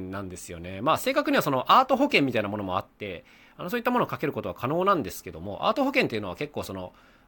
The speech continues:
売り物の値段によって掛け金が当然変わってくるんですけども、結構その客観的な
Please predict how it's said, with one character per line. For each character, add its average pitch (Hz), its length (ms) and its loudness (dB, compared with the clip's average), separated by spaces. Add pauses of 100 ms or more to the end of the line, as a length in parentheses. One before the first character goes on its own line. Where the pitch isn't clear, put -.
(100)
売 151 100 -4
り 240 80 0
物 262 280 0
の 240 100 0
値 143 140 0
段 214 220 2
に 226 80 -2
よ 226 80 0
っ - 20 -14
て 208 280 -4
掛 - 160 -10
け 135 180 -4 (100)
金 127 160 -10
が 90 80 -10
当 117 120 -10
然 110 160 -8
変 113 80 -2
わ 113 80 0
っ - 40 -18
て 120 100 -12
く - 80 -8
る 123 80 -4
ん 92 60 -6
で 82 60 -10
す - 100 -14
け - 80 -18
ど 85 100 -14
も、 90 240 -10 (140)
結 320 140 -12
構 - 80 -8
そ 139 80 -4
の - 80 -6
客 - 220 -6
観 269 200 -4
的 240 220 -6
な 220 300 6